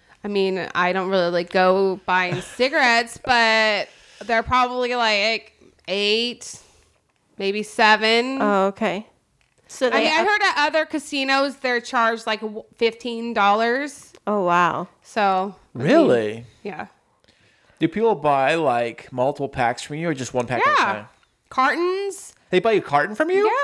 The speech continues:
Speaker 1: Yeah.
Speaker 3: You buy
Speaker 2: That's so
Speaker 1: Well, like,
Speaker 2: crazy.
Speaker 1: s-, sometimes they buy 'em cash and sometimes they get 'em comped, but cash, yeah, it's a hundred dollars.
Speaker 3: You can get comped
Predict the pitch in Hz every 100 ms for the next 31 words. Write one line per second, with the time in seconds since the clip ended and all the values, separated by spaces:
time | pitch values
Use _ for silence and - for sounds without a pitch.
0 | 508 262 196 - - 233 214 - 349 330
1 | 330 226 143 - - - - 247 294 285
2 | 277 262 277 320 - 254 214 208 220 254
3 | 220 214 208 233 226 233 240 254 262 285
4 | 285 - 247 214 208 254 - - 233 214
5 | 196 170 - _ _ - 220 220 220 240
6 | - - 240 208 185 185 196 208 226 220
7 | 202 196 175 170 180 - - - - -
8 | 160 214 240 180 - - 151 156